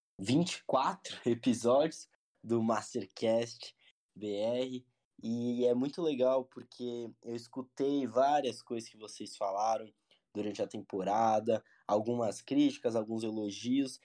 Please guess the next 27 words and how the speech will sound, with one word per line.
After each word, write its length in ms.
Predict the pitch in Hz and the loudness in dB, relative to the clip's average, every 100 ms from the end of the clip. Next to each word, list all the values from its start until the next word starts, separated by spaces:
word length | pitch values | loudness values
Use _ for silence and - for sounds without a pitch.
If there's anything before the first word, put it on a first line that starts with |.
| _ _ | _ _
e 120 | 110 | 2
eu 120 | 120 | 4
entendi 720 | 131 139 160 151 127 117 165 147 | 4 2 2 4 4 2 2 4
muitas 520 | 123 131 131 113 104 | 2 2 2 0 2
vezes 240 | 123 127 | 0 0
também 520 | - 110 117 139 139 - _ _ | -4 0 2 2 0 -6 _ _
como 840 | - 127 135 151 151 147 139 117 - _ _ _ _ | -2 2 2 2 2 4 2 0 -6 _ _ _ _
aquilo 440 | 117 120 135 131 | -2 -2 -4 -2
realmente, 920 | 123 131 147 135 131 131 127 - 135 127 _ _ _ _ - | 0 2 2 0 -4 -6 -10 -12 -12 -14 _ _ _ _ -6
é, 320 | 107 101 95 _ _ _ | -2 -2 -4 _ _ _
fazia 480 | - 120 113 139 160 | -4 -2 -2 -2 -4
sentido 800 | - 156 143 - 143 175 180 - _ | -4 -10 -10 -10 -8 -8 -8 -12 _
dentro 340 | 101 113 127 127 | -4 -2 -2 2
da 160 | 117 | 2
jornada. 640 | 110 110 101 131 175 160 143 | 4 -2 0 2 2 -2 -8
Tinha 240 | - 147 | -4 -2
alguns 480 | 143 117 123 113 - | -2 -2 -6 -8 -10
podcasts 520 | - 110 - 107 104 | -2 -2 -2 -6 -6
que 60 | - | -6
foram 160 | 110 | -4
gravados 380 | 107 104 104 104 | 0 2 4 2
enquanto 500 | 110 - 139 175 165 | -6 0 2 2 0
a 80 | 131 | -2
gente 280 | 120 113 113 | -2 -4 -2
ainda 180 | 110 | -2
tava 300 | 104 104 104 | 0 2 4
gravando, 760 | 98 101 101 98 107 127 170 190 | 4 2 2 0 -4 -4 -6 -12